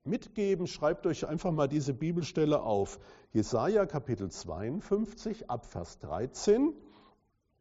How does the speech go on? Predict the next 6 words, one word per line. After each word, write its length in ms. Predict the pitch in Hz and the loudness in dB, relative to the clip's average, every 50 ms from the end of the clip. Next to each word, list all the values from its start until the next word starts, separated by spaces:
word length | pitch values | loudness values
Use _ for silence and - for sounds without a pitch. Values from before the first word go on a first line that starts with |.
| _ _ _ - - - _ _ _ | _ _ _ -20 -20 -20 _ _ _
bis 180 | - 131 - - | -4 -4 -4 -2
Kapitel 380 | - 143 - - 143 131 143 117 | -2 -2 -2 0 -2 -2 -2 -4
dreiundfünfzig 920 | - 104 107 120 143 175 190 - - 175 175 165 - - - 143 - - | -4 -4 -4 -2 -2 -2 -2 -2 -4 -4 -6 -6 -8 -12 -12 -10 -10 -10
ab 160 | 127 123 - | -10 -10 -10
Vers 300 | - 151 139 - - - | -10 -10 -10 -10 -14 -16
zwölf. 360 | - - 117 101 87 82 80 | -8 -4 -2 -2 -2 -4 -6